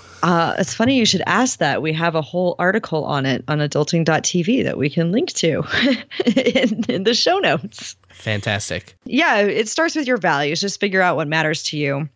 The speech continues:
Speaker 1: and kind of follow that. If animals are really important to you and the treatment of animals is really important to you, go look for your local humane society and, and see. And, and once you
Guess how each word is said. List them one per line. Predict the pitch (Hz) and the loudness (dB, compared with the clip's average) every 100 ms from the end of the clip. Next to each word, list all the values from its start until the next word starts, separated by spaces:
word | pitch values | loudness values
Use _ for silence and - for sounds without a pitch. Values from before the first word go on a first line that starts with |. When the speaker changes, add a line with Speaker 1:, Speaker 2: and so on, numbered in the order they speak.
| - | -2
Speaker 1:
and | 196 190 170 165 - | 2 2 2 -2 -6
kind | - 190 | -4 -2
of | 170 | -2
follow | - 151 156 156 | 0 2 2 2
that. | 151 233 131 131 | 0 0 0 -4
If | 131 - - _ | -8 -14 -20 _
animals | - 165 165 165 160 | 0 2 4 2 2
are | 170 | 2
really | 156 160 151 | 2 2 0
important | 151 160 123 | -2 -2 -2
to | - | -2
you | 156 160 | 0 2
and | 156 139 135 - | 2 0 -2 -2
the | |
treatment | - - 147 165 | -2 -2 0 0
of | - | 2
animals | 151 147 165 170 | 2 2 2 2
is | 170 | 0
really | 175 170 165 | 0 2 0
important | 156 165 165 160 | 0 0 0 0
to | 190 | 0
you, | 185 202 208 - - - - - | 2 0 -2 -14 -18 -16 -12 0
go | 139 139 147 143 | 2 4 2 0
look | 151 156 - | 0 0 0
for | 175 | 0
your | 175 | 2
local | 180 180 202 | 0 0 -2
humane | 196 233 208 311 | 0 0 2 0
society | 302 160 - 139 147 151 175 | -2 -2 0 2 2 0 0
and, | 185 156 - | -2 -4 -4
and | 165 | -4
see. | - - 208 190 190 - - - - | -4 -2 2 2 0 -8 -18 -10 0
And, | 202 170 - _ - _ | 0 0 -8 _ -20 _
and | 202 190 | 0 2
once | 196 247 - | 2 2 2
you | 254 226 208 190 | 2 2 0 -2